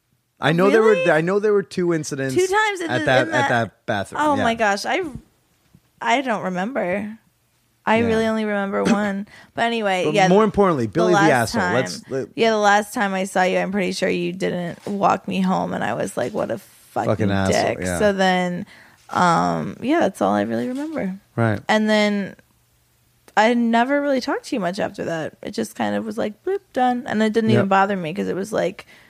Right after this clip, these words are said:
Speaker 2: it is what it is. That's, like, all it was anyway. So it's not, like,
Speaker 1: Right.
Speaker 2: a,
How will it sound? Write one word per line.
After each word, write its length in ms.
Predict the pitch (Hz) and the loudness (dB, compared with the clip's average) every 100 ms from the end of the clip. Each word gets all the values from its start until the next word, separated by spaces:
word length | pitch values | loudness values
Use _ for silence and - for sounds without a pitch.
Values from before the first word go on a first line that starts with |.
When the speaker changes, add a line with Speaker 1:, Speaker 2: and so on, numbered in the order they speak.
| _ _ _ _ _ _ _ _ _ | _ _ _ _ _ _ _ _ _
Speaker 2:
it 100 | 190 | 0
is 160 | 196 190 | 0 4
what 120 | 190 | 4
it 80 | 180 | 4
is. 240 | 185 180 | 0 -2
That's, 240 | 190 196 - | -4 -6 -2
like, 180 | - | -2
all 160 | - - | 0 0
it 60 | - | 2
was 200 | - 202 | 0 0
anyway. 380 | 202 202 220 214 | -2 -2 -2 -4
So 160 | - - | -4 -6
it's 120 | 202 | -6
not, 100 | 196 | -8
like, 160 | - - - | -8 -12 -4
Speaker 1:
Right. 300 | 160 156 - | 0 2 0
Speaker 2:
a, 220 | - 202 | -4 -4